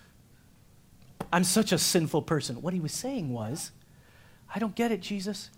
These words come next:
You want me to follow you? I don't know. You're the rabbi. I'm the fisherman. But you know where the fish are. I don't get it. What are you asking me to do? What is this we're into?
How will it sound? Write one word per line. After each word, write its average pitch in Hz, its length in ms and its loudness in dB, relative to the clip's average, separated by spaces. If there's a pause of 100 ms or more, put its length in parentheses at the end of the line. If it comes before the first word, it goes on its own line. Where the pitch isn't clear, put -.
(240)
You 202 100 0
want 233 100 6
me 226 60 6
to 208 60 6
follow 220 300 6
you? 226 300 2 (420)
I 233 80 4
don't 240 160 6
know. 240 400 6
You're 208 160 4
the 226 100 6
rabbi. 214 440 8 (280)
I'm 240 160 4
the 240 60 4
fisherman. 220 560 2 (180)
But 202 140 2
you 233 260 0
know 254 180 6
where 262 220 4
the 233 120 4
fish - 340 2
are. 214 260 8 (200)
I 240 160 6
don't 247 240 4
get 254 200 10
it. 214 200 8 (180)
What 240 320 8
are 269 80 6
you 262 200 4
asking 233 520 4
me 233 180 4
to 254 120 2
do? 269 400 4 (180)
What 269 320 8
is 294 340 4
this 269 260 4
we're 269 200 8
into? 285 520 6